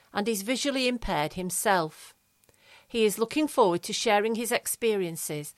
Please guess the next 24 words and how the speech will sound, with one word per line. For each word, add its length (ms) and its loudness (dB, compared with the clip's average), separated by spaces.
and 180 0
encouraging 640 0
more 200 6
people 540 -6
to 120 -4
have 200 -2
a 80 0
go. 440 -2
Thirteenth 640 4
of 100 -4
April, 640 -2
eleven 400 4
A 160 2
M. 340 0
Synaptic 800 0
Peer 220 0
Support 520 -2
Group. 440 -6
Join 320 8
Andrew 460 4
for 240 -2
hints 440 -2
and 160 0
tips 480 -2